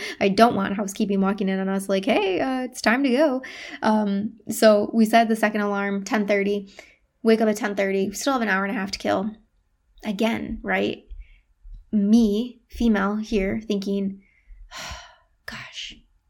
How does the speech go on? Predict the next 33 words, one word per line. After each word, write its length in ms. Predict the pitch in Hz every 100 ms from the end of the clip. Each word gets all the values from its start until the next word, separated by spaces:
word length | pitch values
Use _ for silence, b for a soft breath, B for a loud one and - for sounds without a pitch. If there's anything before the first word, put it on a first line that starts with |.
| -
we 80 | 233
didn't 180 | 226 240
have 140 | 254
sex 260 | - 233 233
last 280 | 190 190 196
night. 260 | 196 196 -
We 80 | 220
didn't 180 | 233 240
have 140 | 262
sex 240 | - 233 -
the 100 | 190
other 180 | 185
night. 300 | 185 190 190 - b b b _ -
We 60 |
haven't 300 | 240 302 - -
even 240 | - 214 202
had 340 | - 226 208
sex 280 | - 190 -
yet 160 | 185
this 220 | 180 180 -
week. 360 | 208 220 - b b b b b -
When's 220 | 277 311
the 80 | 220
last 280 | 185 220 -
time 140 | 185
we 100 | 175
had 220 | 220 214
sex?" 520 | - 165 220 - - - - - _ _ _ _ _ _ _ _ _ _ _ _ _ _ _ - _ _ _ _ -
And 160 | 233
that 240 | 214 220 214
guilt 260 | 254 -
sets 260 | - 185 -
in, 420 | - - 233 -